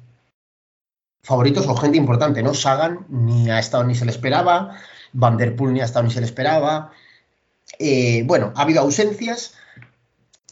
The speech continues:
pero sí que creo que a nivel espectáculo ha sido algo muy interesante, o sea, ha sido algo divertido.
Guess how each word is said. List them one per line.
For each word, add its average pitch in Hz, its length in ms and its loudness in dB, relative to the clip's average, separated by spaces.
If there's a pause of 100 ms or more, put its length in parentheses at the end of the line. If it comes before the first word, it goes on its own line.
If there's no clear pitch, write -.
(600)
pero 147 200 -2
sí 190 160 -2
que 190 120 -4
creo 185 140 -2
que 185 80 -4
a 156 40 0
nivel 151 180 -2
espectáculo 160 540 -4
ha 127 60 -2
sido 170 440 -6
algo 156 260 0
muy 143 160 -2
interesante, 120 720 -4 (180)
o - 60 -14
sea, 127 120 -2
ha 110 40 -2
sido 143 200 2
algo - 320 -4
divertido. 110 680 -2